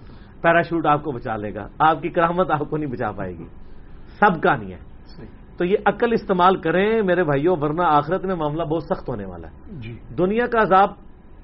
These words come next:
Speaker 1: کتنا عرصہ آپ مطلب بھگتیں گے؟ اب تو لوگوں میں tolerance ہے، اب لوگ جرأت نہیں کرتے۔ آپ اسلام آباد میں جا کے دیکھیں، ہر طرح کے لوگ مسجد میں نماز پڑھ رہے ہوتے ہیں۔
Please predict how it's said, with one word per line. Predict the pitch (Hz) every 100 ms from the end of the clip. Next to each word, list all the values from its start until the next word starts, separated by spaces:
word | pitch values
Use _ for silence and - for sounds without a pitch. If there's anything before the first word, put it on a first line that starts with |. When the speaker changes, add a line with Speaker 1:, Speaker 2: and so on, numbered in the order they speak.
| - - - - -
Speaker 1:
کتنا | 190 185 214
عرصہ | 202 -
آپ | 180 147 - - - - - - - - -
مطلب | 139 151
بھگتیں | 135 131 123 113
گے؟ | 117
اب | 185 -
تو | 214
لوگوں | 190 214
میں | 214 220
tolerance | 220 185 165 185 196 156
ہے، | 127 135 117
اب | 147 147 -
لوگ | 127 156
جرأت | - 143 170 175
نہیں | 180
کرتے۔ | 139 - 147
آپ | 143
اسلام | 147 156 135
آباد | 120 151
میں | 170
جا | 139 135
کے | 143
دیکھیں، | 123 113 147 147 - - - - - - - - - -
ہر | 180
طرح | 202 220 214
کے | 202
لوگ | 190 180
مسجد | 165 180
میں | 170 160
نماز | 139 131 131
پڑھ | 117
رہے | 107
ہوتے | 95
ہیں۔ | 82